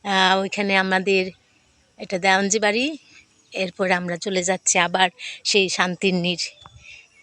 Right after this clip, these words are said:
ওইখানে চলে যাচ্ছি। ওই বিকেলবেলা এসে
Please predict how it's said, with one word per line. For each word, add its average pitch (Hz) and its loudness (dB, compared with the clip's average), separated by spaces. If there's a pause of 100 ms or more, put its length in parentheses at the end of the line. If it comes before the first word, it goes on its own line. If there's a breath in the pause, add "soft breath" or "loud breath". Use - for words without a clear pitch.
(220 loud breath)
ওইখানে 185 -4
চলে 190 -2
যাচ্ছি। 208 0 (420 loud breath)
ওই 196 6
বিকেলবেলা 220 4
এসে 277 8